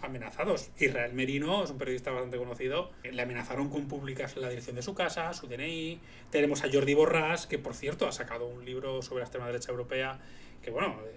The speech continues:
eh, Jordi Borràs a mí me dijo en una entrevista que la policía le aconsejó que no se metiera en un metro porque no podría salir si le pasa algo.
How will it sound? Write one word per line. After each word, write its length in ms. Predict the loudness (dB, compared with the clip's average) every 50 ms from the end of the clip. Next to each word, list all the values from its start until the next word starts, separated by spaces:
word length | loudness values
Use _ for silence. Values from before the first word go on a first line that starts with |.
| -14 -14
eh, 80 | -12 -10
Jordi 160 | -8 -4 -2 0
Borràs 300 | 2 6 6 6 6 6
a 40 |
mí 80 | 6 8
me 80 | 8 8
dijo 140 | 8 8 8
en 20 | 6
una 80 | 6 6
entrevista 640 | 6 6 4 4 4 2 6 8 8 8 6 4 -2 -12 -14 -14 -8 -2
que 60 | -2 0
la 140 | 0 0
policía 420 | -2 -2 -4 -4 -4 -2 0 2 4
le 100 | 4 4
aconsejó 640 | 4 4 2 0 2 0 -2 0 2 2 2 2
que 120 | 0 -2 -4
no 80 | -2
se 120 | -2 -2 -2
metiera 300 | -2 0 0 0 0 0
en 80 | 0 -2
un 140 | -4 -2
metro 280 | -2 -2 0 0 0 0
porque 200 | 0 -2 -2 -2
no 180 | -2 -2 -2 -2 -2
podría 300 | -4 -4 -2 0 0 0
salir 260 | 0 0 0 0 -2
si 100 | -2 -4
le 80 | -4 -4
pasa 240 | -4 -4 -6 -6 -6
algo. 260 | -6 -4 -4 -6